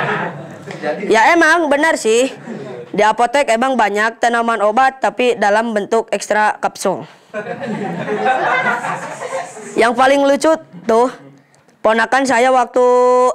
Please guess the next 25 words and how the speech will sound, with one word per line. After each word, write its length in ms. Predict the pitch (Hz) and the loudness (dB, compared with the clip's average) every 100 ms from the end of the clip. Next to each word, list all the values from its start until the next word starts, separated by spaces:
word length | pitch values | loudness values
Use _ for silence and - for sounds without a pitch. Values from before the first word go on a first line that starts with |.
| - _ | -4 _
teman-temannya 840 | 240 233 233 226 226 247 240 247 247 | -2 0 0 -2 0 0 0 -2 -2
sibuk 580 | - 208 226 226 - - | -2 0 0 -2 -8 -4
nyari 320 | 220 214 226 | 0 0 0
kunyit 560 | 214 208 214 214 - | 0 0 0 -2 -6
tu-, 200 | _ 196 - _ _ _ _ _ _ | _ -6 -6 _ _ _ _ _ _
<clears throat> 160 | - 190 | -2 2
buat 240 | 202 220 | 4 2
tugas 480 | 220 190 233 233 233 | 0 0 2 2 0
praktek 540 | - 226 208 - 233 226 | -4 -2 -2 0 -2 0
di 320 | 214 240 233 - | 2 2 0 -10
sekolah. 520 | - 190 185 185 151 - _ - - - _ | -6 -2 2 2 0 -6 _ -20 -20 -20 _
Dia 240 | 190 254 | 2 4
malah 380 | 302 277 277 277 | 4 4 4 4
asik 240 | 254 277 - | 2 0 0
internetan. 880 | 247 233 254 254 277 277 233 190 - - _ _ _ - | -4 0 0 2 0 0 -2 -2 -12 -20 _ _ _ -2
Waktu 360 | 202 214 262 269 | -2 0 2 2
saya, 300 | 269 226 233 226 - _ 226 220 | 4 2 2 0 -18 _ -2 -2
waktu 340 | 220 220 214 247 | 0 0 0 0
saya 240 | 247 226 226 | 2 2 2
tanya, 380 | 208 202 196 - - _ | 0 0 -2 -4 -20 _
"Kenapa 420 | - 214 254 302 311 | -4 0 2 2 2
tak 340 | 262 240 233 | 2 2 2
nyari 300 | 240 240 247 | 2 2 2
bareng 360 | 226 233 254 240 | 2 2 0 0
teman-teman?" 760 | 226 226 226 233 247 240 220 | -2 -2 -2 -2 0 0 -4